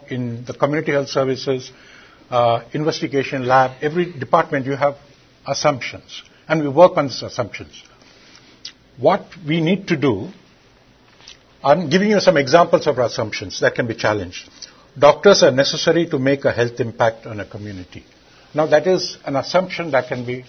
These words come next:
challenged. Um, we know that, um, community health and development work can make a big impact. But this assumption is still prevalent among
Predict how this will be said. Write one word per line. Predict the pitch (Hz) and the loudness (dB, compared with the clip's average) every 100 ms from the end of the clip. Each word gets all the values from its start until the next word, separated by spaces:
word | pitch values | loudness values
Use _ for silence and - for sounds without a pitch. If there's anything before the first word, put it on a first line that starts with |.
| - | -4
challenged. | 143 139 85 78 - - _ _ _ _ _ _ _ _ - - | -2 0 -4 -16 -20 -20 _ _ _ _ _ _ _ _ -10 2
Um, | 139 131 127 127 - - - _ _ _ | 4 6 2 -2 -12 -20 -20 _ _ _
we | 147 | -2
know | 170 196 | 4 6
that, | 165 147 139 - - _ _ _ _ _ - | 8 6 4 -6 -18 _ _ _ _ _ -4
um, | 135 127 123 127 - - _ _ _ _ _ | 0 2 0 -4 -12 -20 _ _ _ _ _
community | - 160 185 190 | -6 -4 -4 -4
health | 143 165 180 | 0 0 2
and | 165 | 0
development | 143 156 165 151 147 - | 2 0 -2 -2 -6 2
work | 170 156 - - - _ - | 6 8 6 -8 -20 _ -6
can | 143 143 | -4 -4
make | 156 | -4
a | 143 | -4
big | 127 185 | -2 -2
impact. | 135 110 113 - _ - _ _ _ _ _ _ _ _ _ _ _ _ - | -4 -4 -6 -6 _ -20 _ _ _ _ _ _ _ _ _ _ _ _ -2
But | 147 139 | -2 0
this | 202 - | -2 -2
assumption | - 196 - 156 110 180 - _ _ _ | 2 2 2 -2 -4 -10 -20 _ _ _
is | - - | -10 -2
still | 240 240 | 0 2
prevalent | - 165 185 185 | 4 6 6 6
among | 160 156 151 135 | 4 2 0 -2